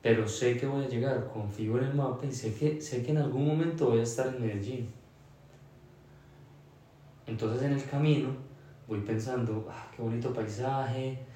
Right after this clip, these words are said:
charlando con unos amigos y voy con amigos en el carro, escuchando música, pero no me estreso, no me estreso.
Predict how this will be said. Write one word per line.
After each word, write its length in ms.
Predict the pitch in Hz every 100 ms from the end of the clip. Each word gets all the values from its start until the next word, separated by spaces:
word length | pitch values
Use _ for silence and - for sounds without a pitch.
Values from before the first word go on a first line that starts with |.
| -
charlando 520 | - 110 107 107 110 113
con 120 | 113
unos 200 | 110 110
amigos 440 | 110 110 110 107
y 40 | 107
voy 140 | 101
con 160 | 101 110
amigos 340 | 107 101 104
en 100 | 110
el 120 | 101
carro, 480 | - 135 135 131 131
escuchando 540 | 123 - 117 113 104 110
música, 600 | 131 143 139 - - 127 123 - - - -
pero 220 | 113 113
no 160 | 117 120
me 140 | 120
estreso, 520 | - - 139 127 117 104 - - - - - - - - - - 127
no 160 | 117 120
me 80 | 123
estreso. 440 | - 147 123